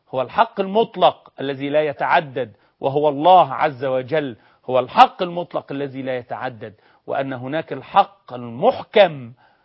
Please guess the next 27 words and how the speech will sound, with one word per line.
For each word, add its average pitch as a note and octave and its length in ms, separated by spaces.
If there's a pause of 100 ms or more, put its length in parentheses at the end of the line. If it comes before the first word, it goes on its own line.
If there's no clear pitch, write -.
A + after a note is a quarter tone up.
(140)
والحق - 380
المحكم F3 580 (140)
أيضًا G#3+ 360
لا D#3+ 200
يتعدد، D#3 720 (260)
وهو D3+ 300
ما C#3+ 200
ثبت F3 580 (300)
بدليل D#3 720
قطعي F#3+ 560
الثبوت، F3 600 (320)
قطعي E3+ 480
الدلالة، C#3 600 (260)
وأن D3 280
هناك C#3+ 380
الحق D3 440
النسبي D3+ 720
أو B2+ 160
الحق D#3+ 340
المتغير D3+ 880 (300)
أو C#3 120
الحق F#3 340
المتعدد، G#3+ 920 (260)
وهو E3+ 540 (280)
ما C#3 220
ثبت G#3+ 440
بدليل D3+ 720